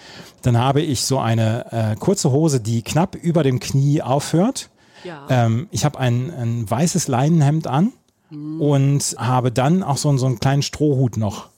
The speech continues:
Speaker 1: Den habe ich so als Accessoire, was, was so das Ganze ein bisschen auflockert. Aber somit, damit gehe ich zur Bravo Hit sechsundzwanzig Party. Und du?
Speaker 2: Ja, aber noch, äh, genau. Und du trinkst noch so ein bisschen vor auf deiner Dachterrasse, nicht wahr? Die
Speaker 1: Mhm.
Speaker 2: Sonne geht gerade unter und,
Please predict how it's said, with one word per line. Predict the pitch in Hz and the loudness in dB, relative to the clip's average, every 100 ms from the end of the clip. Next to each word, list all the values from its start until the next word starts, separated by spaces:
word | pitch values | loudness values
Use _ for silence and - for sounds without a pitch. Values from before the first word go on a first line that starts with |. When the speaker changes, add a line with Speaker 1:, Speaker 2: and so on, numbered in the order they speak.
| - | -2
Speaker 1:
Den | 123 | 2
habe | 123 123 | 2 2
ich | |
so | 139 | 0
als | 127 120 | 0 0
Accessoire, | 113 - 131 127 120 127 123 | -2 -2 0 0 2 2 2
was, | 113 - | 0 -2
was | 120 | -2
so | 123 120 | -2 -4
das | 110 110 | -4 -2
Ganze | 139 131 | -2 0
ein | 123 | -2
bisschen | - 131 | 0 0
auflockert. | 123 127 - 113 - 104 - - - | 0 -2 -2 -4 -4 -6 -8 -20 -6
Aber | 123 127 | -2 2
somit, | 160 220 - 165 | 2 2 2 2
damit | 180 202 180 | 4 2 2
gehe | 175 170 | 2 0
ich | - | 0
zur | - 156 | 0 2
Bravo | 139 143 139 | 2 2 2
Hit | - | 0
sechsundzwanzig | 147 135 120 113 - - | -2 -2 -2 -2 -4 -6
Party. | 95 92 95 - - | -6 -6 -10 -10 -4
Und | 101 | 2
du? | 170 - _ _ _ | 2 0 _ _ _
Speaker 2:
Ja, | 214 220 - | -2 0 -2
aber | - 214 | -4 -2
noch, | 247 - | -4 -6
äh, | - 139 - | -6 -6 0
genau. | 320 175 | 0 0
Und | 214 | -2
du | 196 | -6
trinkst | - 277 285 | -8 -6 -6
noch | 226 | -6
so | 214 | -8
ein | |
bisschen | 196 190 | -6 -8
vor | 196 294 | -2 0
auf | 277 | 0
deiner | 214 190 | -2 -2
Dachterrasse, | 226 - 277 240 - 233 | -2 -4 -6 -4 -4 -4
nicht | 208 190 | -4 -4
wahr? | 214 | 0
Die | 139 | 2
Speaker 1:
Mhm. | |
Speaker 2:
Sonne | 196 233 | 2 0
geht | 220 220 | -6 -6
gerade | 208 208 | -6 -6
unter | 220 214 - | -6 -4 -2
und, | 202 196 - | -4 -4 -8